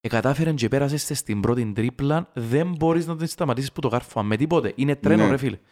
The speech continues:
Speaker 1: Τούτον το παιχτούιν, ο Edwards, ξεκίνησε τον μπάσκετ πριν πέντε χρόνια.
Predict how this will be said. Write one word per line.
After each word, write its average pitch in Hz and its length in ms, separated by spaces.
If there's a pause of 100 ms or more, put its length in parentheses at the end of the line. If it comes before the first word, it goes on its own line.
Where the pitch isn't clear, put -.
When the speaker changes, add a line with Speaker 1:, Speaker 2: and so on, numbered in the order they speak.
(480)
Speaker 1:
Τούτον 180 180
το 202 80
παιχτούιν, 123 640 (100)
ο 113 100
Edwards, 120 640 (460)
ξεκίνησε 139 380
τον 156 140
μπάσκετ 113 300
πριν 120 180
πέντε 123 200
χρόνια. 113 520